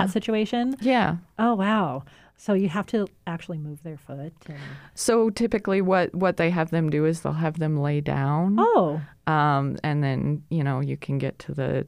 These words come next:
Speaker 2: the feet that are up, and then
Speaker 1: Oh.
Speaker 2: they'll have 'em turn around and lay down on
Speaker 1: Oh
Speaker 2: the
Speaker 1: my
Speaker 2: other
Speaker 1: goodness.
Speaker 2: side.
Speaker 1: Oh, so they're just laying there chilling.
Speaker 2: Yeah,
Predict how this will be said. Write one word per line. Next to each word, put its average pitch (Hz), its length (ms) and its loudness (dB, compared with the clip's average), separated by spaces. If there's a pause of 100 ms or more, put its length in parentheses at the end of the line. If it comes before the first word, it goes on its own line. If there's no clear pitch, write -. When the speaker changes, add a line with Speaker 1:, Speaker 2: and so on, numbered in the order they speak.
(140)
Speaker 2:
the 135 100 -6
feet 135 300 -6
that 139 160 -4
are 131 180 -4
up, 131 140 -2
and - 120 -6
then 147 80 -2 (200)
Speaker 1:
Oh. 139 60 0
Speaker 2:
they'll 131 100 -2
have 139 220 -4
'em 139 120 -4
turn 139 280 -6
around 143 420 -4
and 139 120 -4
lay 135 140 -4
down 139 240 -6
on 139 120 -2
Speaker 1:
Oh 202 40 0
Speaker 2:
the 139 60 0
Speaker 1:
my 139 100 -4
Speaker 2:
other 139 180 -6
Speaker 1:
goodness. 143 180 -8
Speaker 2:
side. - 400 -14
Speaker 1:
Oh, 214 120 2
so 196 160 0
they're 220 120 -2
just 233 160 -4
laying 175 240 0
there 165 120 -2
chilling. 165 560 -6
Speaker 2:
Yeah, 214 240 0